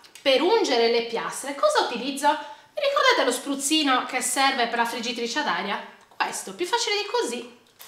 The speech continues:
Quindi vado a spruzzare le piastre con questo e posiziono la meraviglia delle meraviglie. I miei figli per questa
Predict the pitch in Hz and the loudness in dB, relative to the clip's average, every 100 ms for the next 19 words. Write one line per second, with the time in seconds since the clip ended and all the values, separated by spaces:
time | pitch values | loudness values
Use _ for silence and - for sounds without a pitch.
0 | - _ _ - - - 233 208 - 359 | -20 _ _ -20 -6 -4 -2 -6 0 4
1 | 214 240 202 - 339 370 - 175 175 175 | 4 2 -2 -4 -6 -6 -4 -4 -4 -8
2 | - - - _ - - - - 320 - | -16 -20 -20 _ -16 -14 -14 -4 -4 -2
3 | 220 165 - 190 190 190 160 - - 480 | -4 -4 -8 -10 -10 -10 -12 -10 -4 -4
4 | - - _ _ _ - - - - _ | -6 -14 _ _ _ -8 -8 -12 -20 _
5 | - - - 240 - 294 277 - - - | -20 -4 -2 -2 -4 -4 -4 -4 -6 -10
6 | 175 160 165 240 - _ _ - - - | -10 -14 -16 -18 -20 _ _ -20 -20 -20
7 | - - _ 233 214 185 226 190 180 175 | -20 -20 _ -14 -10 -8 -8 -8 -8 -8
8 | 180 180 180 175 185 202 226 233 220 - | -8 -8 -10 -10 -10 -6 -2 -2 -2 -6
9 | 226 226 220 220 220 214 196 - 240 - | -6 -4 -4 -8 -8 -10 -10 -6 -6 -6